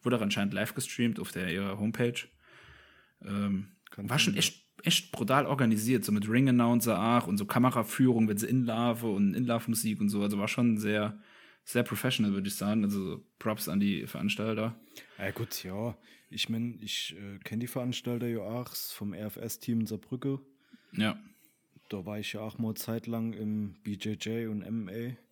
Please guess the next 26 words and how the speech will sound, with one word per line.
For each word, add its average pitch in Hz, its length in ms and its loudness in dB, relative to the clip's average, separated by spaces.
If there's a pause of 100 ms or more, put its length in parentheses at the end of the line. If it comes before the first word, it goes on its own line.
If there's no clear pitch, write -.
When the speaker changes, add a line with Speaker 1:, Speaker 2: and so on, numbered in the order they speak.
(1500)
Speaker 2:
A. - 20 -10 (680)
Und, 95 280 -10
äh, 92 580 -14
ja. 98 200 -10 (1300)
Speaker 1:
Geil, 104 320 -4
Speaker 2:
Derjenige, 101 100 0 (120)
Speaker 1:
Leute. 104 240 0
Speaker 2:
der 110 120 -4
das 104 200 -8
macht, 113 220 -4
der 113 80 -4
lässt 107 200 -6
sich - 120 -12
da 110 100 -10
auch 104 200 -12
nicht 104 140 -8
lumpen, 107 300 -4
dann 101 340 -4 (680)
Speaker 1:
Ja. 101 240 0
Speaker 2:
so 95 400 -6
Veranstaltungen 101 600 -10
dann 98 120 -8
auch 95 120 -10
richtig 107 320 -12
zu - 120 -14
machen. 95 300 -8